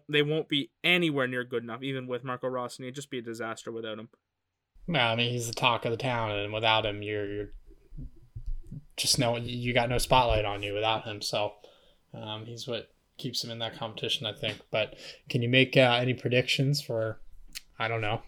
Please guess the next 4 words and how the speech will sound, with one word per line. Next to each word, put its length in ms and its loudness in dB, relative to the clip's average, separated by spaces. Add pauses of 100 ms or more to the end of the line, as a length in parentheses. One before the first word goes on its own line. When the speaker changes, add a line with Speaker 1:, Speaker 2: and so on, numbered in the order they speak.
(160)
Speaker 2:
gold, 240 4
silver, 260 4
bronze? 480 2 (800)
Speaker 1:
Ooh. 340 8